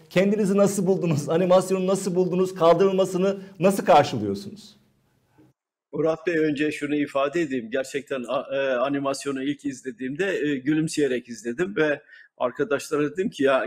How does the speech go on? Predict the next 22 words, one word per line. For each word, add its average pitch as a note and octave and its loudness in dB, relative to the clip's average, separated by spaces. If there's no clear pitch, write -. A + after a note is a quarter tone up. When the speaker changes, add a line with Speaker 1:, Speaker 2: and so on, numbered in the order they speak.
Speaker 2:
gerçekten D3 0
siz C#3 -6
emin F#3 0
misiniz? A#2 -4
Yani B2 -2
bunu, C#3 0
e, C#3 2
ak B2 0
Parti'nin C#3+ 2
yayına C#3 2
koyduğundan C#3+ 2
emin E3+ 2
misiniz?" F3 -4
"Evet." F3 2
dediler. A#2+ -4
"E, C#3+ -2
çok F3+ -4
iyi." A3 0
dedim. F3 -2
"O D3+ -2
zaman D#3+ 0
biz F#3+ -4